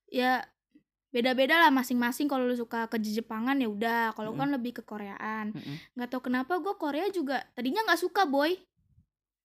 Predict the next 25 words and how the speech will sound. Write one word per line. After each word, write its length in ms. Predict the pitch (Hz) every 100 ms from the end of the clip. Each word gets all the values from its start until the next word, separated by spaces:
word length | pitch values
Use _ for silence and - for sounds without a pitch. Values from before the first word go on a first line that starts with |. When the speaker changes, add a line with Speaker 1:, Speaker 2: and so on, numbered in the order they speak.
| _ - _
Speaker 2:
Terus 200 | 180 214
lu 120 | 190 196
bisa 220 | 175 165
sukanya 380 | 170 165 156 208
gimana 320 | 156 87 92
itu? 160 | -
Speaker 1:
Karena 440 | 311 294 285 294 294 -
saudara 400 | - 277 269 262
gue. 360 | 247 302 285 269 254 254 - _ _ _ _ _ _ _ _ _ _ _
Speaker 2:
Siapa 260 | 170 214 175
saudara? 300 | 131 - 214
Speaker 1:
Ini, 140 | 285
Speaker 2:
Gue? 260 | 311 262 180 254 233 202 269
Speaker 1:
enggak, 240 | 302 302
bukan. 560 | 311 294 269 262 254 247
Speaker 2:
Oh, 80 |
ada 240 | 156 160 151
saudara 320 | 147 - -
Speaker 1:
Ada, 80 | 233
Speaker 2:
kita 160 | 233
ya, 100 | 139
Speaker 1:
ada 140 | 135 247
Speaker 2:
gitu. 80 | 247
Speaker 1:
saudara 320 | 233 226 233 233
perempuan. 640 | 226 226 233 220 226